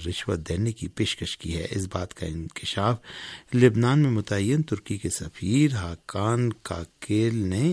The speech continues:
ایک اعلیٰ یورپی عہدیدار سے گفتگو کرتے ہوئے کیا ہے۔ عراقی انٹرنیٹ سائٹ اسرار میڈیا کے مطابق ترک سفیر نے ایک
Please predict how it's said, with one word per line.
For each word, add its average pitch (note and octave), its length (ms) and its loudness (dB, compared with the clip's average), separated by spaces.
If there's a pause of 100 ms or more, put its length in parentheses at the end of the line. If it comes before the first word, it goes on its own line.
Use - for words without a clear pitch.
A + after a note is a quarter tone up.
ایک G2 220 -4 (160)
اعلیٰ A2+ 320 0 (1080)
یورپی B2+ 600 10
عہدیدار F#2 440 2 (140)
سے C3+ 60 0
گفتگو F2+ 440 -4
کرتے F2 340 -2
ہوئے E2 200 0
کیا E2 340 -4
ہے۔ E2+ 120 -2 (540)
عراقی B2+ 460 6
انٹرنیٹ A#2+ 680 2 (160)
سائٹ G2+ 460 -2 (420)
اسرار G2+ 600 0 (160)
میڈیا G2 640 2
کے E2+ 320 -4
مطابق E2 680 -2 (680)
ترک D3 220 8
سفیر C#3+ 400 4
نے C3+ 220 4
ایک A2+ 260 -2